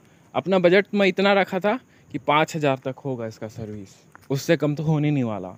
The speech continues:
और जब मेरे को बताया गया कि इसका सर्विस कितने में हुआ, तब तो मैं चौंक गया था। But मेरा बिल आया था ग्यारह हज़ार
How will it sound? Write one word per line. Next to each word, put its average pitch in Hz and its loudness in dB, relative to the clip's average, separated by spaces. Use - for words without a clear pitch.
और - 2
जब 156 0
मेरे 165 0
को 160 -4
बताया 151 0
गया 170 -2
कि 135 2
इसका 147 -2
सर्विस 143 -2
कितने 143 -4
में 147 0
हुआ, 147 -2
तब 120 -10
तो 131 -4
मैं 131 0
चौंक 123 0
गया 127 -2
था। 156 -8
But 139 -2
मेरा 135 0
बिल 156 4
आया 147 0
था 147 -6
ग्यारह 139 2
हज़ार 160 -2